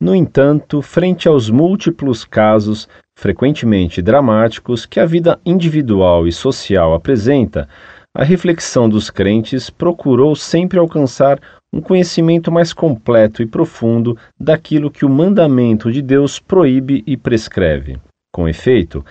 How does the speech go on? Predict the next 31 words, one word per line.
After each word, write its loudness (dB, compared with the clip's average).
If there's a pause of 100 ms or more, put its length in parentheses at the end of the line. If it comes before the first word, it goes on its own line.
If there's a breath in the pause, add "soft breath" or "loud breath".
(180 soft breath)
há -2
situações -2
onde 0
os 0
valores 2
propostos -4
pela -2
lei -2
de -2
Deus 2 (400 loud breath)
parecem 2
formar 2
um -2
verdadeiro 0
paradoxo. -2 (340)
É 4
o 2
caso, 0
por 0
exemplo, 0 (140)
da 0
legítima 0
defesa, 0 (320 soft breath)
onde 2
o 2
direito 2
de -2
proteger 0
a -8
própria 0
vida 0